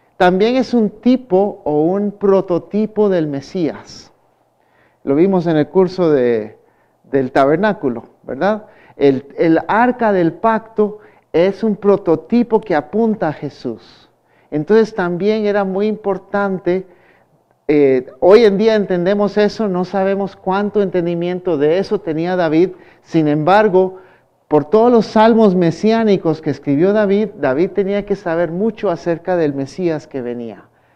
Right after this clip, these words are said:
Dios le hablaba acerca de eso. Entonces, él quería llevar el arca del pacto a Jerusalén, al lugar que Dios había escogido. Hay mucha pasión en David por esto.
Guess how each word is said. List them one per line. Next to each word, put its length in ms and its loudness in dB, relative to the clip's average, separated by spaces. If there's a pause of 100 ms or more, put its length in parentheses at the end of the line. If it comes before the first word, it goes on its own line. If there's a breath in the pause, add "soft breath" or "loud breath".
(120)
Dios 320 -4
le 100 -4
hablaba 560 -6
acerca 480 -10
de 120 -10
eso. 200 -20 (340 soft breath)
Entonces, 340 -2 (340 soft breath)
él 220 -2
quería 420 4
llevar 440 0
el 140 0
arca 380 0
del 160 0
pacto 800 -4 (500 soft breath)
a 180 0
Jerusalén, 840 -4 (120)
al 200 -4
lugar 300 -2
que 120 -6
Dios 280 -4
había 200 -6
escogido. 640 -16 (320 loud breath)
Hay 140 -4
mucha 460 -2
pasión 760 -4 (580)
en 220 -4
David 400 0
por 260 -2
esto. 400 -8